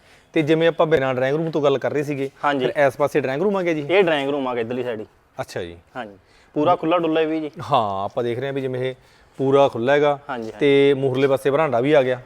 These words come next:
Speaker 2: ਹਾਂਜੀ, ਹਾਂਜੀ।
Speaker 1: ਬੈਕ ਤੇ ਮੈਨੂੰ ਲੱਗਦਾ ਕਮਰਾ ਤੇ ਟਾਇਲਟ?
Speaker 2: ਹਾਂਜੀ, ਹਾਂ।
Speaker 1: ਅੱਛਾ ਜੀ।
Speaker 2: ਹੂੰ।
Speaker 1: ਠੀਕ ਹੈ।
Speaker 2: ਬਾਕੀ ਕੁਛ ਇਹ ਮੌਕੇ ਦੇ ਸਰਪੰਚ ਸਾਹਿਬ ਨੇ ਪਿੰਡ
Speaker 1: ਅੱਛਾ ਜੀ।
Speaker 2: ਦੇ।
Speaker 1: ਅੱਛਾ, ਪਿੰਡ ਦੇ ਸਰਪੰਚ ਨੇ ਮੌਕੇ
Speaker 2: ਹਾਂਜੀ,
Speaker 1: ਤੇ।
Speaker 2: ਉਹਦੇ ਕਰਕੇ ਇਹਨਾਂ ਨੂੰ ਫੇਰ ਵੀ ਵਰਤੋਂ ਚ ਪੂਰਾ ਮਤਲਬ ਦੇ ਰਿਹਾ ਕੰਮ।
Speaker 1: ਠੀਕ ਹੈ, ਮਤਲਬ ਲੋਕ ਸੁਬਾਹ ਸ਼ਾਮ ਜਿਵੇਂ ਲਾ ਲਓ ਵੀ ਕੰਮਾਂ ਕਾਰਾਂ ਵਾਲੇ
Speaker 2: ਹਾਂਜੀ,
Speaker 1: ਆਉਂਦੇ ਆ,
Speaker 2: ਹਾਂਜੀ।
Speaker 1: ਕੰਮ ਕਰਨ।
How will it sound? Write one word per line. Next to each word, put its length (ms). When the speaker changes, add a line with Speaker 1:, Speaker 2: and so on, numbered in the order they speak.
Speaker 2:
ਹਾਂਜੀ, 240
ਹਾਂਜੀ। 260
Speaker 1:
ਬੈਕ 260
ਤੇ 80
ਮੈਨੂੰ 100
ਲੱਗਦਾ 160
ਕਮਰਾ 280
ਤੇ 60
ਟਾਇਲਟ? 280
Speaker 2:
ਹਾਂਜੀ, 240
ਹਾਂ। 120
Speaker 1:
ਅੱਛਾ 220
ਜੀ। 140
Speaker 2:
ਹੂੰ। 80
Speaker 1:
ਠੀਕ 320
ਹੈ। 40
Speaker 2:
ਬਾਕੀ 260
ਕੁਛ 160
ਇਹ 80
ਮੌਕੇ 300
ਦੇ 80
ਸਰਪੰਚ 320
ਸਾਹਿਬ 200
ਨੇ 80
ਪਿੰਡ 100
Speaker 1:
ਅੱਛਾ 120
ਜੀ। 40
Speaker 2:
ਦੇ। 100
Speaker 1:
ਅੱਛਾ, 120
ਪਿੰਡ 180
ਦੇ 120
ਸਰਪੰਚ 320
ਨੇ 80
ਮੌਕੇ 120
Speaker 2:
ਹਾਂਜੀ, 160
Speaker 1:
ਤੇ। 100
Speaker 2:
ਉਹਦੇ 160
ਕਰਕੇ 240
ਇਹਨਾਂ 140
ਨੂੰ 280
ਫੇਰ 160
ਵੀ 80
ਵਰਤੋਂ 420
ਚ 220
ਪੂਰਾ 240
ਮਤਲਬ 400
ਦੇ 160
ਰਿਹਾ 160
ਕੰਮ। 100
Speaker 1:
ਠੀਕ 220
ਹੈ, 60
ਮਤਲਬ 240
ਲੋਕ 320
ਸੁਬਾਹ 220
ਸ਼ਾਮ 200
ਜਿਵੇਂ 160
ਲਾ 100
ਲਓ 80
ਵੀ 100
ਕੰਮਾਂ 240
ਕਾਰਾਂ 180
ਵਾਲੇ 120
Speaker 2:
ਹਾਂਜੀ, 180
Speaker 1:
ਆਉਂਦੇ 100
ਆ, 40
Speaker 2:
ਹਾਂਜੀ। 40
Speaker 1:
ਕੰਮ 160
ਕਰਨ। 260